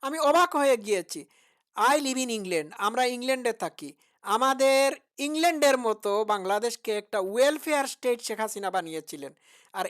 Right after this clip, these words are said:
এই স্টেটকে লুটপাট করে, হ্যাঁ, নিজেদের পকেট ভারী করতেছে এই জামাত শিবিরের নেতাকর্মীরা।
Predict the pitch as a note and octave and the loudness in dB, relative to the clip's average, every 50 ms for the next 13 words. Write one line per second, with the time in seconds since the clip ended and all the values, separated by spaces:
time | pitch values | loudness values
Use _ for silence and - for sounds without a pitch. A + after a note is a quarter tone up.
0 | - - A#3+ C4 D4 D#4 E4 E4 C4+ - - - C4+ C4+ C4+ C4+ - - - C4+ | -4 2 4 6 6 6 4 4 0 -2 -2 0 2 2 2 2 -2 -8 -2 0
1 | B3+ B3 A#3 A3 G#3 A3 A#3+ C4+ D#4 E4+ A4+ A4 - _ _ _ _ - E4 F#4 | 2 2 2 0 -2 -2 0 2 4 4 4 4 2 _ _ _ _ 2 4 6
2 | F4+ E4 - - _ _ _ - C4+ C4+ B3 A3 F#3 D3 - _ _ _ _ _ | 6 4 2 -2 _ _ _ 0 2 2 4 2 2 0 -2 _ _ _ _ _
3 | _ _ - C4+ D#4 C#4 G3+ E3+ F#3 _ _ _ _ _ _ _ _ _ _ _ | _ _ -6 -2 -2 -2 -2 -4 -8 _ _ _ _ _ _ _ _ _ _ _
4 | _ _ A3 A3 C4 B3 A#3 C4 C4+ C4 C#4+ C#4 C4+ C4 C4+ C4+ C4+ C4+ C4+ B3+ | _ _ -8 -6 -4 0 2 2 4 4 4 2 2 2 0 0 2 2 0 -2
5 | A#3+ G#3+ A3 B3 B3 A#3+ A3+ - - A3 G#3 - - A3+ G#3 - - A3 A3 F#3+ | -2 0 2 2 2 0 -2 -4 -4 -4 -4 -2 -4 -2 -2 -2 0 0 -2 -2
6 | - _ _ _ _ _ _ _ _ _ _ _ _ _ _ - - A3+ A#3+ A#3+ | -4 _ _ _ _ _ _ _ _ _ _ _ _ _ _ -2 2 4 4 4
7 | A3 A#3 A#3 B3 B3+ B3 - - A#3 A3 G#3 G#3 G#3 G#3+ A#3 C4 C4 A#3 G#3+ G#3 | 4 2 2 0 0 -2 -2 -4 -4 -4 -2 0 0 0 0 0 -2 -4 -4 -2
8 | G3+ G3+ G3 - F#3 F#3+ F3+ F3 F3 E3+ D#3 C#3+ A#2+ | -2 -2 -2 -2 -4 -6 -4 -4 -4 -4 -4 -4 -6